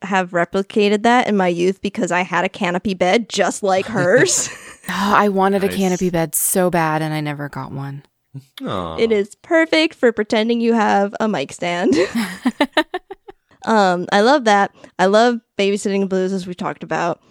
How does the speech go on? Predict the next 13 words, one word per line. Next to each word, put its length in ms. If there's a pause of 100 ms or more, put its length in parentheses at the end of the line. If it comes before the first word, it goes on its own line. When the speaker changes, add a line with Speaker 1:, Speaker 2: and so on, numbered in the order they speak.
(200)
Speaker 1:
I 60
love 260
<laughs> 0
the, 60
the 400
rival 400
gangs 420
on 140
the 120
L. 340 (340)
I 100
love 500 (460)
that 320